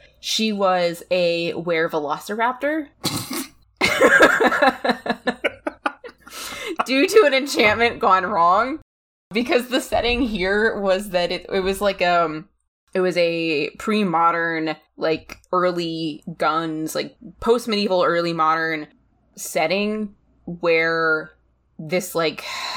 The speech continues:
<sighs> gosh, it was basically, like, think very early colonial America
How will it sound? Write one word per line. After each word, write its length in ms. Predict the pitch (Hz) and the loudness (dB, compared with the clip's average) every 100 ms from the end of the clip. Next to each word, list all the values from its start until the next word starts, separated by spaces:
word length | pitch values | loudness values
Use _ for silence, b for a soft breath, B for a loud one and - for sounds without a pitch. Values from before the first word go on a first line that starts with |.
| B B | B B
<sighs> 100 | - _ _ _ _ | -18 _ _ _ _
gosh, 360 | 170 170 165 - | -4 -4 -4 -4
it 80 | 208 | -2
was 120 | 220 | -2
basically, 440 | 202 285 302 277 240 | 0 -2 -2 -2 0
like, 220 | 185 - | -2 -4
think 420 | - 214 220 - | -6 -4 -4 -6
very 440 | 180 170 180 202 214 | -6 0 2 2 0
early 300 | 175 175 175 | 0 -2 -4
colonial 640 | 180 160 156 160 160 156 | -4 -4 -2 -2 -2 -2
America 720 | 147 147 151 165 202 190 196 | -2 -2 -4 -4 -2 -2 -2